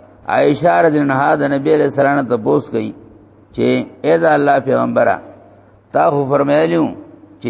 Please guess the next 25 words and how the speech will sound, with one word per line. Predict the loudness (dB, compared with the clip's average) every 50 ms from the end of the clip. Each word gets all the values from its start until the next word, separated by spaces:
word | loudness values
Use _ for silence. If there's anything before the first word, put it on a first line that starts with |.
| -6 -2
چا | 0 0 0 0
سره | 0 0 0 0 0 -2
حساب | 0 0 2 2 2 2
وشو، | 0 -2 -2 -2 -2 -2 0
نو | 0 0
هغه | 0 2 2 2 2
هلاک | 2 0 -2 -2 -4
شو۔ | -8 -12 -14 -14 -16 -20 -20 -20 -20 -20 _ _ _ _ _ _ _ _ _ -20 _ _ _
او | -2 -2 -2 -2
قرآن | 0 0 0 0 2 0 0 -2 -2 0
کې | 0
الله | 0 2 2 2 2
وایي | 2 2 0 -2
چې | -4 -6
موږ | -4 -2 -2 -2 -2
سره | 0 -2 -2 -2 -2
حساب | -4 -2 -2 0 0 0 0 -2 -4
کو، | -4 -2
حساب | -2 -4 -2 0 0 0 0 0
آسان۔" | -2 -2 -2 -4 -4 -4 -8 -14 -20 -20 -20 -20 -20 _ _ _ _ _ _ _ _ _ _ _ _ -6
نبی | -4 -2 -2 0 0
علیہ | 2 2 0
السلام | -2 -2 -2 -2 0 0 -2 -2 -2
ورته | -4 -4 -4 -6 -6 -4
فرمایل، | -2 -2 -2 0 0 0 0 0 0 -2